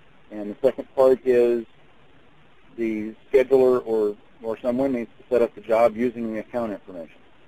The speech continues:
Thank you for attending today. Just want to make, make some notes here. Version six dot three is sunset at the end of this month, and we ask that you join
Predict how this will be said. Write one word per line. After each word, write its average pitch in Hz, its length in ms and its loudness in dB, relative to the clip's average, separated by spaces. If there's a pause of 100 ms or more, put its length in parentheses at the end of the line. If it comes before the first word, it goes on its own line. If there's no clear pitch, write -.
(640)
Thank 131 240 -4
you 127 140 -2
for 123 220 4
attending 165 440 0
today. 160 420 2 (360)
Just 120 140 -8
want 127 120 0
to 117 40 -2
make, 123 200 -2 (640)
make 127 240 -6
some 113 140 -6
notes 123 300 2
here. 151 260 0 (500)
Version 123 360 2 (100)
six 156 240 -6
dot - 200 0 (100)
three 139 260 2
is 117 120 2 (100)
sunset 139 580 2
at 113 120 -2
the 107 180 -10
end 127 200 -4
of 107 160 -2
this 107 200 0
month, 107 360 -4 (680)
and 107 200 -8
we 107 140 -2
ask 113 200 -4
that 117 220 -8
you 117 100 -6
join 117 540 -4